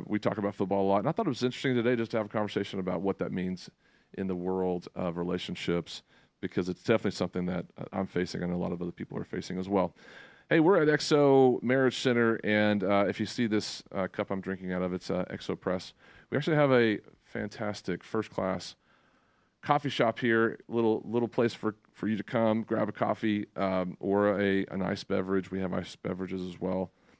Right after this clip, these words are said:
I will stake my claim and my reputation on the fact that we have some of the best coffee and drinks in the area, better than Starbucks,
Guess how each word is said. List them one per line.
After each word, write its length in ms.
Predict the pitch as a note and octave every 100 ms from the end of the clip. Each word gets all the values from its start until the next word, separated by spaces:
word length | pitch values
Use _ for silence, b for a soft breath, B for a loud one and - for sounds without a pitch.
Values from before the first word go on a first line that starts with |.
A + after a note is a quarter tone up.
| b -
I 80 | A2+
will 120 | G#2
stake 360 | - - B2
my 140 | A#2 B2
claim 480 | - A#2+ G2 F#2+ G2 _ _ _ _ _ _ _ -
and 100 | -
my 100 | G2+
reputation 720 | G#2 G#2+ - B2 G2 - F#2 - B B B
on 80 | F#2+
the 60 | F#2+
fact 260 | G#2+ G2+
that 80 | F2+
we 140 | F#2+
have 160 | G2 F#2
some 180 | - F#2
of 20 |
the 60 | F2+
best 240 | F#2 -
coffee 240 | - F#2
and 100 | F2+
drinks 360 | F2 F2+ F2 - b b b b b _
in 160 | E3 D#3+
the 140 | C#3
area, 500 | A2 G#2+ G#2 G#2 G2+ -
better 140 | - B2+
than 100 | A#2
Starbucks, 840 | - G2+ F#2+ F#2 F#2+ F#2 - -